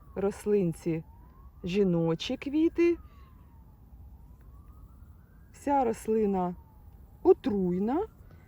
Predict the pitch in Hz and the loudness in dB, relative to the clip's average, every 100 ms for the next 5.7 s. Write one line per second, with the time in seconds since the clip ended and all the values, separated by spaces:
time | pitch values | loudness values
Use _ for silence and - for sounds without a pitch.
0 | - 330 349 285 262 254 359 480 - - | -2 4 6 6 4 2 0 0 -6 -14
1 | - - - - - - - - 202 247 | -18 -20 -20 -20 -20 -20 -20 -14 -4 2
2 | 294 403 254 247 277 - - 226 196 - | 6 6 4 0 -2 -4 -4 -4 -4 -8
3 | - - - - - - - - 190 208 | -20 -20 -20 -20 -20 -20 -20 -16 -6 -4
4 | 240 240 226 - 240 240 220 208 - - | -2 0 -2 -2 -2 0 0 0 -4 -20
5 | - 240 311 370 392 370 | -6 4 6 8 6 4